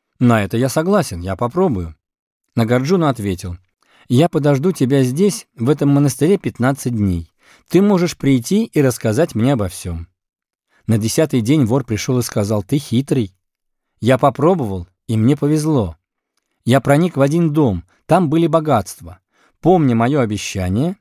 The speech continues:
я оставался осознающим.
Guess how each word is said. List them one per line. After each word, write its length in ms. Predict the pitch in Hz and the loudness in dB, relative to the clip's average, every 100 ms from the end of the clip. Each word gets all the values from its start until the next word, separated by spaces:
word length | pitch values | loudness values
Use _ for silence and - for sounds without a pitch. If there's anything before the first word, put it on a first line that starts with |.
| - | -8
я 320 | 107 120 180 | 0 2 2
оставался 760 | - - - 101 143 139 135 | -2 -6 -4 0 0 -2 -6
осознающим. 960 | - 127 - 113 120 120 107 - 85 80 | -4 -4 -2 0 2 2 -2 -6 -14 -16